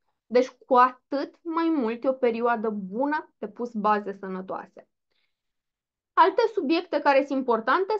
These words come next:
sănătatea, și la sănătate vedeți că nu vorbesc doar de partea fizică, de sănătatea fizică, vorbesc foarte mult inclusiv de sănătatea emoțională,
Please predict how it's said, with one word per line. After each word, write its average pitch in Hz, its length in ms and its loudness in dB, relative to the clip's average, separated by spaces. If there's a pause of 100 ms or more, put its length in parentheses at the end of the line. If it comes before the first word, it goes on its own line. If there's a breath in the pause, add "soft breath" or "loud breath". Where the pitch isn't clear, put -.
sănătatea, 262 640 -4
și 359 180 -10
la 294 200 0
sănătate 302 560 -2
vedeți 302 300 -6
că 339 80 -4
nu 330 140 -4
vorbesc 294 360 -2
doar 269 260 2
de 262 120 -2
partea 247 400 -2
fizică, 196 440 -8
de 190 160 -6
sănătatea 214 460 -6
fizică, 202 420 -8
vorbesc 208 560 -6
foarte 285 420 0
mult 262 260 -6
inclusiv 285 440 -6
de 254 180 0
sănătatea 233 460 -6
emoțională, 214 800 -2